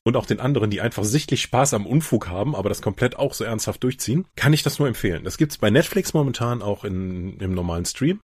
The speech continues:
Und wenn man sich unter dieser ganzen Prämisse, wenn man das akzeptieren kann, dass man da ein bisschen, vielleicht ein bisschen Unfug sieht, aber auch gerne mal diese ganzen Musikerbiografie-Filme durch den Kakao gezogen sehen möchte, sollte man auch den anschauen.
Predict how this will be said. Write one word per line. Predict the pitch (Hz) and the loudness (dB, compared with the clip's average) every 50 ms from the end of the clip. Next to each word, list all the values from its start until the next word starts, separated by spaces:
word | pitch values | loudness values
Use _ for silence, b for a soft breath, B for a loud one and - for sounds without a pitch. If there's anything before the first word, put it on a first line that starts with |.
| _ | _
Und | - 117 120 120 120 123 127 120 - - 104 | 2 4 4 4 4 2 0 -2 -2 -4 -2
wenn | 101 127 143 | 0 2 2
man | 147 139 127 | 2 2 0
sich | 123 113 123 | -2 -4 -6
unter | 117 - 123 | -4 -2 -2
dieser | 113 110 110 113 | -2 0 0 0
ganzen | 110 110 107 - - 104 | 0 -2 -2 -4 -6 -6
Prämisse, | - - - 98 98 107 131 143 - - 98 92 90 | -6 -2 -2 0 2 2 2 2 0 0 0 0 0
wenn | 101 104 | -2 -2
man | 107 101 | -2 -2
das | 98 92 | -4 -4
akzeptieren | - 107 - - - 87 - - - 170 175 156 139 | -4 -6 -6 -6 -6 -6 -6 -6 -6 -4 -2 -2 -2
kann, | - 107 98 | -2 -2 -2
dass | 90 92 - - | -2 -4 -2 -2
man | 107 95 | -2 -2
da | 104 101 | 0 0
ein | 101 107 107 | -2 -2 -4
bisschen, | - - - - - - 220 | -8 -8 -8 -4 0 0 0
vielleicht | 208 - 190 160 151 156 147 165 | 0 0 0 2 2 2 2 0
ein | 156 | 0
bisschen | 147 147 - 147 - | -2 -2 -2 -4 -4
Unfug | - 147 156 147 - 131 113 107 | -2 -2 -2 -2 -4 -6 -8 -4
sieht, | 98 98 127 151 - - | -2 -2 -2 -2 -4 -4
aber | 113 113 117 120 117 117 110 | -2 -2 0 0 0 0 0
auch | 110 104 - | -2 -2 -4
gerne | - - 104 101 110 110 110 107 | -4 -6 -4 -4 -2 -2 -2 -2
mal | 107 104 95 95 95 98 98 101 - - | -2 -2 -2 -2 -2 -2 -4 -6 -6 -8
diese | 107 98 101 104 | -6 -4 -4 -4
ganzen | 95 101 98 98 - - 101 92 101 117 123 123 143 - - 98 98 98 | -2 -2 -4 -4 -2 -2 0 2 2 2 2 0 0 -2 -2 -2 -2 -2
Musikerbiografie-Filme | 95 92 95 - 92 87 - - - 104 95 - - 104 98 98 | -2 -2 0 0 -2 -4 -4 -4 -6 -8 -6 -4 -4 -4 -2 -2
durch | 92 90 - - | -4 -4 -6 -8
den | 107 | -8
Kakao | - 95 - - - 107 120 | -8 -8 -6 -2 0 0 0
gezogen | 117 98 - - - 95 92 90 95 92 | 0 -2 -6 -8 -8 -6 -6 -4 -4 -6
sehen | 82 87 87 85 87 92 90 | -4 -4 -4 -4 -4 -4 -2
möchte, | 87 87 95 - - - 117 127 160 180 - - _ | -2 -2 -2 -4 -4 -2 0 0 0 0 -4 -12 _
sollte | - 98 95 98 98 - 107 | -6 0 0 0 0 0 -2
man | 92 87 82 76 | -4 -4 -4 -6
auch | 92 - | -8 -10
den | - - 85 85 87 87 - _ _ | -10 -10 -8 -8 -8 -8 -12 _ _
anschauen. | - 85 - - - - | -12 -10 -10 -12 -12 -14